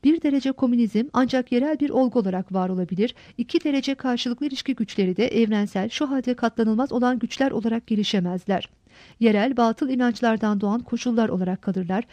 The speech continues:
ve üç derece karşılıklı ilişki yaygınlaştıkça yerel komünizm ortadan kalkar. Komünizm,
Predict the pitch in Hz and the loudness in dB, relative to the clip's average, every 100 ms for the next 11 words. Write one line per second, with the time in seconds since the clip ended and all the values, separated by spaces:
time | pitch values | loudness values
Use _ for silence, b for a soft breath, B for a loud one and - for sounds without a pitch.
0 | B B 233 - 294 - 277 262 262 - | B B 0 0 -2 0 0 0 -2 -2
1 | 240 254 240 277 - - 233 233 214 202 | -2 -2 -4 -4 -6 -6 0 2 2 2
2 | 190 - 196 - 214 240 226 233 247 247 | 0 -2 -8 -2 -2 2 2 2 0 0
3 | 233 233 262 226 226 208 196 220 180 180 | 0 0 0 0 0 2 0 0 -2 -2
4 | 196 - _ _ _ b b b b b | -4 -6 _ _ _ b b b b b
5 | - 226 214 208 185 | 2 4 4 2 2